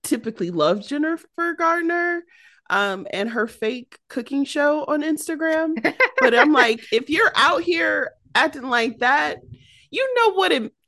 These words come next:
Speaker 1: again, I find it very difficult for white people not to understand asking a Black person where they're really from, how that sensitive subject. Now, there's a lot of assumptions to come into play,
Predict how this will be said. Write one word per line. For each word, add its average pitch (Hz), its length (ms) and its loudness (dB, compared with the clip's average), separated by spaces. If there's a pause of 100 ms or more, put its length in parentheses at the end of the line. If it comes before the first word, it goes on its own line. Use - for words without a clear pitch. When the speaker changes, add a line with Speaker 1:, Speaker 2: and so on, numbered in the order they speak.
(160)
Speaker 1:
again, 202 680 2 (600)
I 320 400 4 (340)
find 254 240 2
it 220 140 0
very 220 300 6
difficult 202 680 -4 (680)
for 196 220 -2
white 185 240 2
people 190 220 -4
not 175 220 -4
to - 120 -8
understand 160 880 -4 (380)
asking 180 500 -2
a 160 60 -2
Black 175 300 -2
person 180 360 -4
where 170 140 0
they're 165 160 0
really 151 300 -4
from, 147 580 -4
how 165 560 0 (800)
that 175 320 0
sensitive - 440 -6
subject. - 500 -8 (200)
Now, 240 140 2
there's 254 220 6
a 302 40 2
lot 226 240 4
of 247 140 2
assumptions 226 580 -2
to 214 120 -2
come 202 300 -2
into 190 280 -2
play, 165 560 -2